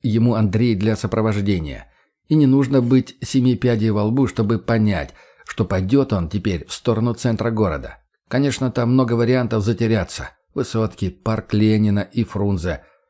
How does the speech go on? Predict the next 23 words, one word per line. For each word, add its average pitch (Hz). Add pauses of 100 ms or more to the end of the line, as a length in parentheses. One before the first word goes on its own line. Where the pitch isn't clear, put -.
(140)
Для 107
перехватчиков 120
самый 117
лучший 113
вариант — 101 (360)
занять 127
позиции 123
по 107
Исаева 113
до 92
Энгельса. 98 (380)
По 101
прикидкам 107
Жеки, 101 (320)
у 113
него 120
осталось 117
всего 131
полминуты. 123 (320)
После 117
этого 117
придется 117
сниматься 127